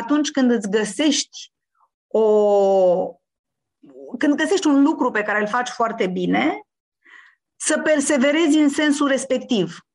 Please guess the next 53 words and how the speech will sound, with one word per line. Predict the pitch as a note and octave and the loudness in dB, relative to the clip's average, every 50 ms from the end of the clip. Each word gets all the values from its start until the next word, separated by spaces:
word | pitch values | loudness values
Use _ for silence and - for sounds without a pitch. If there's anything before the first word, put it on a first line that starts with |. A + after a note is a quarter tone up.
| _ _ - | _ _ -6
chiar | - D4+ D4+ C#4+ | -4 -2 -2 0
dacă | C4 D#4 D4 B3 C#4+ | 0 -2 0 2 2
nu | C4+ C4+ C#4+ | 2 4 4
este | C#4+ C4+ C#4 C4+ C4+ C4+ - - C4 B3 B3 A#3+ A#3+ A#3+ B3 A#3+ - _ _ _ - | 4 4 2 0 0 -4 -4 -2 0 2 2 2 0 0 -2 -6 -10 _ _ _ -6
cea | - C#4 C#4 | -4 -2 0
mai | B3+ B3 A#3 | 0 0 0
mare | A#3 A#3 A3 G#3 G3 F#3 | 0 0 0 0 -2 -2
pasiune | F#3+ - G3 - - G#3 F#3 E3+ | -4 -6 -6 -6 -6 -4 -4 -4
a | D#3 | -4
ta. | - - - - - - _ _ _ - - - - | -4 -6 -6 -6 -8 -14 _ _ _ -20 -20 -14 -8
Și | - - C4 C#4 | -4 -4 -2 -2
că | C#4+ | 0
e | C#4+ C#4 | 0 2
mai | C4+ C4 C4 C4+ | 2 2 2 2
important | C4 A#3+ G#3+ B3 B3 A#3+ A#3+ A#3+ D4+ D#4 D4 C4+ | 0 0 2 0 0 -2 0 -2 0 0 0 0
să | C4+ A#3 G#3+ | 0 -2 -2
faci | - G#3+ G3 G3 G3 | -2 -2 -2 -2 -2
așa | E3+ F3+ F3 - G#3 G3 A3 C#4 | -4 -2 -2 -2 -2 -2 -2 -2
și | C#4 - B3+ | -2 -2 0
e | A3+ | 0
mai | G#3+ G#3 A3+ | 0 0 0
bine | G#3 F#3+ G#3+ C4+ D4+ D4+ C4+ | 0 2 2 2 2 0 0
pentru | A3+ A#3 G#3+ G3+ G#3 | -2 -2 -2 -2 -4
tine | G3+ G#3+ A3 G#3 | -4 -2 -4 -2
să | - G#3+ | -2 -2
faci | G3+ G3+ G3+ G3+ - | -2 -2 -4 -2 -2
așa | G3 F#3+ B3 C4+ | -2 0 0 0
decât | A#3+ A#3 A#3 - C4 G#3+ | 0 -2 -2 -2 -4 -4
să | - - C4 B3 A#3 | -4 -2 -2 -2 0
te | A#3 A#3 A3+ | 0 0 -2
sacrifici | A3+ - B3 A3 G#3 - B3+ B3+ C4+ C4+ - B3 - - | -2 -2 -4 -6 -4 -2 -2 -2 -2 0 -2 -4 -2 -2
în | A#3+ A3 | -2 0
numele | A3+ A#3+ A#3 A3+ A3 A3 | 2 2 2 2 0 0
unei | G#3 G#3+ G#3+ G#3 G3 G3+ | 0 0 0 -2 -2 -2
pasiuni, | G#3 G3+ G3+ G3+ - A#3 F#3 E3 F3 - _ - - - | -4 -4 -4 -4 -6 -6 -6 -6 -8 -12 _ -20 -20 -12
care | - - A#3 A#3+ | -6 -4 -2 -2
poate | A#3 C4+ D#4 D4+ D#4 C#4 | 0 -2 -2 -2 -2 -2
să | C#4+ D#4 D#4 D4+ D4+ - | -2 -2 -4 -4 -4 -2
nu | - D4 F#4 | -2 -2 -2
fie | - - E4 C#4+ | 0 -2 -2 -2
neapărat | B3+ B3 A3 G#3+ - G#3 G#3+ G#3+ | 0 -2 -2 -2 -4 -4 -4 -4
ceea | G#3+ - G#3+ G#3 | -2 -2 -4 -2
ce | - G#3 | -2 -2
trebuie | G3 G#3 G3+ G3 F#3+ | -2 -2 -2 -2 -2
să | G#3+ F#3+ | -4 -4
faci | G3+ G#3 G#3 G#3 | -4 -4 -4 -2
tu | A3 G3+ | -2 -2
în | F#3 | 0
viață. | F3 F#3+ F3+ F3 F3 F3 - | 0 0 0 -2 -2 -4 -2
Adică | F3+ F#3 F#3 G#3 | -2 -2 -2 -2
să | G#3 A3 | -2 0
nu | A#3 B3 B3+ | 0 0 0
fii, | A#3+ C4+ B3+ A#3 - - | 0 0 -2 -2 -4 -8